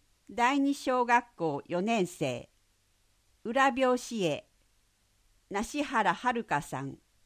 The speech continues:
第二小学校四年生。中釜織葉さん、本町小学校四年生。高柳智春さん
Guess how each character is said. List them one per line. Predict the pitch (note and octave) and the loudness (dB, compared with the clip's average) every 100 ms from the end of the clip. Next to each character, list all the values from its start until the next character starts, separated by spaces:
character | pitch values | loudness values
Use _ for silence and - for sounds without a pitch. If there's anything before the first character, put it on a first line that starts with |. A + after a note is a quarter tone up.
| _ | _
第 | - A#3 C#4 | 0 2 4
二 | C#4 C#4 | 2 0
小 | - C4 B3+ | 0 0 2
学 | B3 A#3 - | 2 0 -6
校 | F3 D3+ | -4 -2
四 | D3+ E3 | -2 -2
年 | G3 F3+ | 0 -2
生。 | - - C3 A2+ _ _ _ _ _ _ _ _ | -2 -10 -10 -12 _ _ _ _ _ _ _ _
中 | D4+ E4 C#4+ | -4 2 2
釜 | C4 B3+ B3 - | 4 4 4 4
織 | C#4 A#3 | 2 0
葉 | G3 C#3+ | -4 -6
さ | - B2 | -4 -8
ん、 | B2+ B2 _ _ _ _ | -8 -14 _ _ _ _
本 | C4 C#4 | -2 -2
町 | C#4 C#4 C4+ | 0 0 0
小 | - C4 B3+ | 0 0 2
学 | B3 B3 - | 2 0 -2
校 | - D#3 D3 | -6 -4 -4
四 | - F#3 | -4 -2
年 | G3+ E3+ | 0 -2
生。 | - D3+ B2 - _ _ _ _ _ _ _ _ _ - | -2 -10 -10 -12 _ _ _ _ _ _ _ _ _ -4
高 | A#3 A#3 C#4 | -2 2 2
柳 | C#4+ B3+ A3 E3 D#3 | 2 2 2 0 -6
智 | - G#3 A#3+ | -4 0 0
春 | B3 F#3+ D#3+ | 2 0 -2
さ | - C#3 | -4 -6
ん | C3 | -6